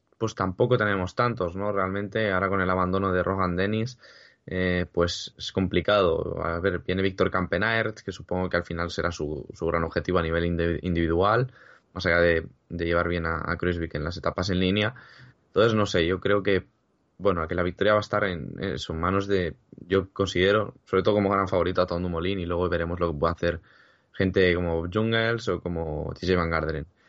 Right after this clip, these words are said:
Eh, y también Geraint Thomas, que seguro que lo hace bien. Luego, mm,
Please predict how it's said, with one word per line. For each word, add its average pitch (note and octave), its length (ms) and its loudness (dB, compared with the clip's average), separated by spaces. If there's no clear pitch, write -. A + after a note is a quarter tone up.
Eh, G#2 480 4
y F#2 120 -2
también F#2 240 2
Geraint F2 200 2
Thomas, G2 280 -4
que E2 260 -4
seguro F2+ 240 2
que F2+ 60 4
lo E2+ 60 4
hace E2 140 -4
bien. D#2+ 220 -6
Luego, C3 480 4
mm, G#2 400 -2